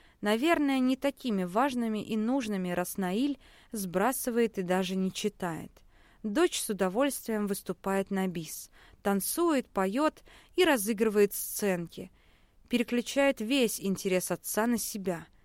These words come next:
Я каплю завидую, потому что у меня так больше не получается. Устав, Маришка предлагает достать из холодильника приготовленный торт, не забыв при этом похвастаться перед Наилем,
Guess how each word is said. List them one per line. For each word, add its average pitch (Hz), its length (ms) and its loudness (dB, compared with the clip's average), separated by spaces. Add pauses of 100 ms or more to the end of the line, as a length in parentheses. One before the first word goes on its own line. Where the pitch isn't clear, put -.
(680)
Я 240 180 2
каплю 233 380 -2
завидую, 202 760 -2 (560)
потому 196 320 -2
что 202 220 -4
у 196 40 0
меня 208 300 -2
так 180 220 -6
больше 190 360 -2
не 196 120 -2
получается. 196 840 -4 (720)
Устав, 320 560 2
Маришка 220 440 0
предлагает 196 640 -2
достать 208 540 0
из 208 100 -4
холодильника 190 800 -2
приготовленный 196 880 0
торт, 190 400 -2 (380)
не 196 160 2
забыв 185 420 2
при 202 220 -2
этом 190 320 -2
похвастаться 190 840 -2
перед 170 260 -6
Наилем, 180 600 -2